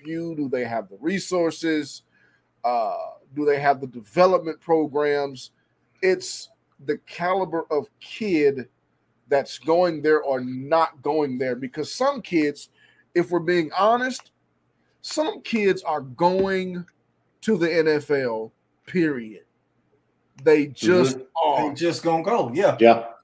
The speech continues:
Speaker 1: They're going,
Speaker 3: Yep.
Speaker 1: period. They are that talented. They are
Speaker 3: Yep.
Speaker 1: that good.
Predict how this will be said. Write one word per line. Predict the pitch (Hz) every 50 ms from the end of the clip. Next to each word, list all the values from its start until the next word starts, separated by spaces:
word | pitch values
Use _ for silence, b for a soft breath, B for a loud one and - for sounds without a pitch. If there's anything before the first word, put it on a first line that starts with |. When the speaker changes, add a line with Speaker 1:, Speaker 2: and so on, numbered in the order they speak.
| _ _ _ _ -
Speaker 1:
They're | 139 160 147 143
going, | - 117 117 - 180 196 196 190 175 156 135 113 98 _ _ _ _ _ _ _ _ -
Speaker 3:
Yep. | - 170 170 175
Speaker 1:
period. | - 247 240 233 214 175 147 135 120 - B B B B B
They | 135 165 170
are | 160 143 135 123 110 -
that | 170 190 208 214 - _ -
talented. | - - 202 190 190 185 175 160 - - 170 165 -
They | 151 160 156
are | 147 135 127 113
Speaker 3:
Yep. | 117 135 147
Speaker 1:
that | 165 170 170 - - - 120
good. | 110 160 170 165 151 131 117 110